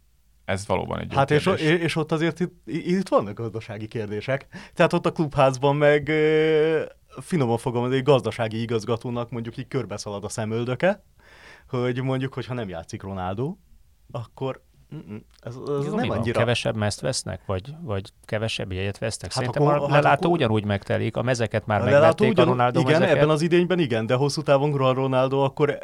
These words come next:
Speaker 2: ki fogja verni a balhét, és el fog menni a klubtól, és elviszi azt a pluszt,
Speaker 3: Oké, de
Speaker 2: amit egyébként
Speaker 3: Ronaldo,
Speaker 2: hozott.
Speaker 3: Ronaldoban lehet hosszú távon gondolkodni?
Speaker 1: Nem, de,
Speaker 2: Nem.
Speaker 1: nem, de Ronaldóban már ezen a nyáron se lehetett hosszú távon gondolkodni.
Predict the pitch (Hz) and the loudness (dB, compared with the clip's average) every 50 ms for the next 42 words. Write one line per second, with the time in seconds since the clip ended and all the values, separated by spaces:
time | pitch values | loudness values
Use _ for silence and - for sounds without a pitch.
0 | 117 - - 147 - 123 113 117 117 110 120 120 113 120 120 110 120 117 110 120 | -6 -4 -4 -4 -2 -2 0 0 2 2 2 2 2 0 0 2 2 2 2 0
1 | 123 - 127 120 147 139 131 113 - 123 117 131 135 127 117 113 113 - 131 120 | -2 -4 -4 -4 -2 -2 -2 -2 -6 -8 -6 -6 -4 -4 -4 -4 -6 -6 -8 -10
2 | 113 - 139 135 143 139 127 117 - - 147 131 120 98 110 104 - 131 123 120 | -6 -2 0 2 2 2 2 0 0 0 0 0 0 0 -2 -4 -4 -2 0 0
3 | 117 - - 131 123 - 120 113 120 - - - - 127 135 - 113 113 120 120 | 0 0 -2 -4 -4 -4 -6 -6 -6 -8 -10 -8 -8 -8 -6 -2 -2 0 2 2
4 | 120 120 127 123 127 123 127 147 131 127 127 - - 135 131 131 127 127 123 123 | 2 2 2 2 2 4 4 4 2 2 2 0 0 -2 -2 -2 0 0 -2 0
5 | 123 127 120 123 - - _ 120 120 117 113 107 104 110 - - 110 - - 113 | -2 -4 -6 -6 -10 -14 _ -4 -2 -2 0 0 0 -2 -2 -4 -8 -8 -8 -6
6 | - - 113 113 120 117 110 107 104 110 110 - - 147 131 107 85 76 - _ | -4 -4 -4 -4 -4 -4 -4 -4 -4 -4 -4 -6 -6 -8 -8 -8 -10 -10 -12 _
7 | _ _ _ _ _ _ _ _ _ _ _ _ _ _ _ _ _ - 170 185 | _ _ _ _ _ _ _ _ _ _ _ _ _ _ _ _ _ -8 -6 -4
8 | 139 104 98 98 104 104 98 90 95 101 120 123 139 123 98 92 92 95 101 104 | -2 -2 -2 -2 0 0 0 -2 -2 0 2 4 4 4 6 6 6 8 8 8
9 | 107 107 104 101 113 110 110 107 110 113 110 113 131 143 139 98 92 90 90 87 | 10 8 8 8 6 6 6 6 6 6 4 4 4 4 2 2 2 0 0 0
10 | 82 82 82 78 - - 98 80 80 82 - 101 - - 101 - - 101 - - | 0 0 -2 -4 -4 -4 -2 -2 -2 -2 -4 -8 -10 -10 -8 -8 -8 -8 -6 -6
11 | 80 82 87 90 92 92 90 90 90 87 90 90 - - - 90 90 80 92 104 | -4 -2 -2 -2 -4 -4 -6 -6 -6 -8 -10 -8 -8 -8 -8 -6 -6 -4 -4 -4